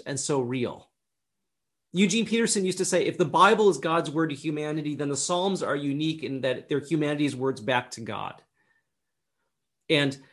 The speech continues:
I love the fact that David starts out with confidence about who the Lord is, and by the middle of the psalm, he's terrified again.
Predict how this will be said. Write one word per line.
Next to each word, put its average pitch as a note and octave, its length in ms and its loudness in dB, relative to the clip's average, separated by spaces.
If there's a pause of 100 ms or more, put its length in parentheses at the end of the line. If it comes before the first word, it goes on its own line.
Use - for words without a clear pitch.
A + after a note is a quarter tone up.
(880)
I D#3+ 140 4
love G3+ 380 8
the A3+ 80 2
fact D#3+ 400 2
that C#3+ 160 -4
David D3+ 440 0
starts F#3 460 2
out D3 220 2
with C#3 120 -4
confidence D#3+ 540 -2
about C#3 220 -4
who D3+ 240 -4
the C#3+ 120 -2
Lord C#3 320 0
is, C#3 280 0
and B2+ 100 -2
by C3 120 2
the C3+ 80 0
middle D#3+ 340 4
of C3+ 80 -2
the C3 80 -2
psalm, B2 320 -2
he's A2+ 140 -6
terrified C3 600 -4
again. F#2+ 400 -10